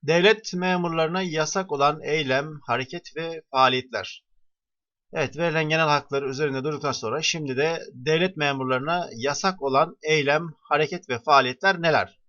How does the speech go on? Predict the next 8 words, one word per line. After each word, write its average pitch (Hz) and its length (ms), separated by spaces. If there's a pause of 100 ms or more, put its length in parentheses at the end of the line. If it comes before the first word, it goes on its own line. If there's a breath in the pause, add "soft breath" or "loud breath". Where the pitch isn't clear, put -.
(460)
Toplu 190 320
eylem 202 400
ve 202 60
hareketlerde 160 720
bulunmak 139 460
yasak. 147 400 (440)
Grev 165 400 (100)
yasak. 113 560